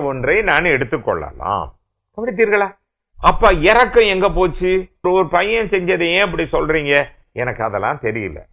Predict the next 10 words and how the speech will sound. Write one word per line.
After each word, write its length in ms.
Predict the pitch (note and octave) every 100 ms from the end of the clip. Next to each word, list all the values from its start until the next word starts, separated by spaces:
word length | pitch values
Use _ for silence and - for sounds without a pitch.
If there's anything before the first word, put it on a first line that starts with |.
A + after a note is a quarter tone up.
| _
ஆனா 180 | A2+ C3+ A2+
ஒண்ணு 280 | C#3 G3 A#3+
புரியுது, 460 | D#3 F3 G3 D#3+ F2+ - _ _ - _ - - -
பாவத்தினுடைய 960 | C3 E3+ A3 A3 D3 D#3 C#3+ C3+ C3 B2+ B2 G2+ D2 _ _ -
அந்த 280 | G2 B2+ A#2+ A#2+
உக்கிரத்தை 960 | B2+ F3 - - C4+ B3 G3 - B2 A#2 A2 G2 D2 - - B2
எப்படியாவது 920 | D3+ G3 G3+ G3 F#3+ G#3 A#3 C4 A#3+
கலர் 360 | - E3 F#3+ G#3
மாற்றி 400 | G3+ G3 D3+ F#3+
கொண்டே 360 | - F3 E3